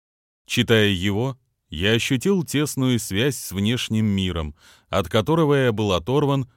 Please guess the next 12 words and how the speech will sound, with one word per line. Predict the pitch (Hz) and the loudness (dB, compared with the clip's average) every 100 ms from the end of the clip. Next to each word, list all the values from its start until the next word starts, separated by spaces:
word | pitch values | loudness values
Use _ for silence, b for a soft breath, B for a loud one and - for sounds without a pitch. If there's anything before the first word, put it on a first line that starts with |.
| _ | _
в | - | -8
течение | - 123 185 170 147 | -2 0 2 0 0
столь | 123 - 131 | 0 0 0
продолжительного | 104 123 107 95 85 98 123 120 101 104 95 | 2 0 2 0 0 -2 -2 -2 -2 -2 -2
времени. | 80 87 80 73 69 - _ _ _ _ _ _ _ _ - | -4 -4 -4 -6 -10 -14 _ _ _ _ _ _ _ _ -8
Ваше | 82 104 - 110 | 0 2 2 -2
письмо | 110 - 110 131 | -2 -2 -2 -2
шло | - 107 107 | -2 -2 -2
два | 82 101 | 0 0
месяца | 104 113 - - 113 | 2 0 -2 -6 -6
с | - | -2
небольшим. | 107 104 113 107 - 82 67 | -2 0 -2 -2 -4 -6 -8